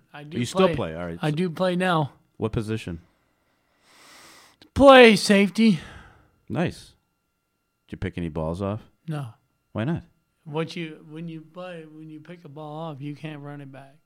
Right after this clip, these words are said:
Speaker 2: Oh, you can't in your
Speaker 1: No.
Speaker 2: league?
Speaker 1: No.
Speaker 2: So, okay, so you just, the play just is whistle dead.
Speaker 1: Yeah, turnover.
Speaker 2: Nice. Where do you play? There's probably a lot of people out there that might come watch.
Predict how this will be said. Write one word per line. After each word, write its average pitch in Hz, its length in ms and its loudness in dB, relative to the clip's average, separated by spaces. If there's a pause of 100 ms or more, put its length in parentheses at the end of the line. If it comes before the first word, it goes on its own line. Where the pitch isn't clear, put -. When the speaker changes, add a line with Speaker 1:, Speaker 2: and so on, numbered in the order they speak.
(320)
Speaker 2:
Oh, 123 80 0
you 113 120 -4
can't 104 380 -8
in 117 80 -8
your 120 120 -6
Speaker 1:
No. 120 60 -6
Speaker 2:
league? 131 180 -8 (180)
Speaker 1:
No. 139 240 -18 (580)
Speaker 2:
So, 95 720 -6 (200)
okay, 95 280 -8
so 90 140 -12
you 92 120 -8
just, 85 280 -12
the 87 60 -14
play 87 240 -10
just 80 300 -16
is 71 180 -20
whistle 73 260 -14
dead. 64 320 -16 (140)
Speaker 1:
Yeah, 151 160 -18 (160)
turnover. 143 520 -20 (760)
Speaker 2:
Nice. 131 240 -8
Where 113 100 -4
do 127 60 -4
you 123 60 -4
play? 120 340 -6 (1040)
There's 107 160 -8
probably 117 200 0
a 104 40 -4
lot 104 140 -4
of 101 60 -12
people 113 220 -8
out 98 120 -8
there 87 120 -6
that 87 60 -8
might 87 160 -8
come 87 140 -8
watch. 90 360 -10